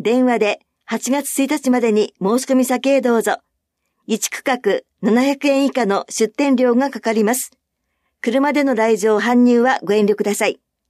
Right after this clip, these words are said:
石神井公園区民交流センター。八月六日日曜日午後一時から三時まで。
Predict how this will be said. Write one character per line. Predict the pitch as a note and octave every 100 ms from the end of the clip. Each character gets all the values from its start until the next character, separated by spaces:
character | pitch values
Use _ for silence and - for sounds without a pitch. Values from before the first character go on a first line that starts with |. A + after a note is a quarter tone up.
| _ _ _ _ _ _
石 | - - A#3
神 | C4+ C#4
井 | C4+
公 | C4+ C4
園 | G#3+ G3+
区 | -
民 | C#4 B3+ G#3
交 | G#3+ B3+
流 | C4+ C4
セ | B3
ン | G#3+
タ | - F3 D#3 -
ー。 | _ _ _ _ _
八 | G#3+ -
月 | C#4+ C#4 C4
六 | C4 C4
日 | B3+
日 | A#3 A3 -
曜 | C4+ B3+
日 | G#3 G#3 - _
午 | E3+
後 | C4 A#3+
一 | A3+ C4+
時 | C4
か | A3
ら | F#3+
三 | B3 A#3+
時 | G3+ G3
ま | F3+
で。 | -